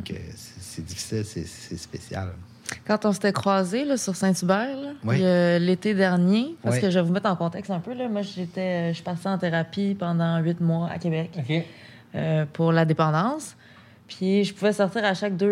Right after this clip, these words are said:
Speaker 2: euh, une fin de semaine sur deux. Fait que là, je sors, puis là, je me promène, euh,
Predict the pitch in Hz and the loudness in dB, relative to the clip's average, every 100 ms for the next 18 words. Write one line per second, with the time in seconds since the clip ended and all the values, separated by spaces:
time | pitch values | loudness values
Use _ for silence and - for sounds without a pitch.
0 | 202 202 180 175 165 160 156 - - 160 | 4 2 2 2 0 0 -4 -8 -12 -4
1 | - 196 214 214 208 196 170 170 170 170 | 2 2 2 0 -2 0 2 2 2 0
2 | 170 202 - 196 202 277 330 - - 196 | 2 2 2 2 2 0 -4 -8 -4 -2
3 | 196 196 175 185 196 214 208 185 175 170 | 2 0 0 0 2 2 2 2 2 2
4 | 165 | 0